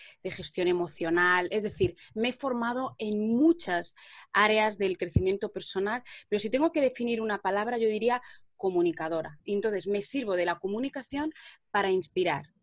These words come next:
También soy entrenadora emocional. Bueno, pues una serie de, como dices tú, de etiquetas que, que son, de alguna manera, pues, esas cualidades que me ayudan ahora a comunicar desde otro lugar.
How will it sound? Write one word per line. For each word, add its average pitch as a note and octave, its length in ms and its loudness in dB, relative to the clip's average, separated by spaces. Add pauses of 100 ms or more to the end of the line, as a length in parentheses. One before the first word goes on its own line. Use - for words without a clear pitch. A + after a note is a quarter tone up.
(240)
También F#3+ 340 2
soy G#3+ 200 -2
entrenadora G3 680 4 (340)
emocional. A#3 1000 2 (500)
Bueno, D#4+ 280 2
pues C4+ 160 -2
una F4 180 6
serie D#4 280 4
de, C4+ 100 2
como A3+ 200 2
dices B3 320 0
tú, B3+ 100 -2
de A#3+ 100 6
etiquetas B3+ 720 2
que, G3+ 760 4
que G#3 100 -4
son, C#4 380 2
de C4+ 60 0
alguna A#3+ 260 0
manera, A#3+ 500 0
pues, G3+ 360 0 (260)
esas C4+ 240 -4
cualidades A#3 600 4
que A#3 200 0
me G#3+ 180 0
ayudan A3 440 2
ahora G#3+ 420 2
a G3 100 0
comunicar F#3+ 600 -2
desde F3+ 260 -4
otro F3 200 -6
lugar. D3+ 320 -8